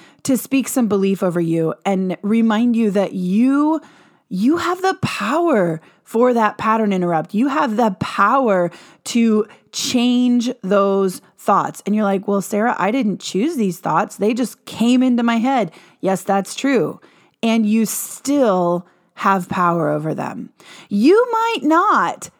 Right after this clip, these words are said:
have <laughs> had power over them coming into your head in the first place,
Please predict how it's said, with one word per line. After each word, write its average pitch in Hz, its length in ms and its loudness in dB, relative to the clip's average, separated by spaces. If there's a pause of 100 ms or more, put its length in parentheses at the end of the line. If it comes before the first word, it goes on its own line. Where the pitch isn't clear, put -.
have 220 400 0
<laughs> - 140 -2
had 208 200 0
power 220 460 2
over 214 300 0
them 202 280 -2
coming 220 320 0
into 202 280 -2
your 190 100 0
head 185 160 0
in 185 80 -2
the 180 80 -4
first 220 300 -4
place, 156 260 -2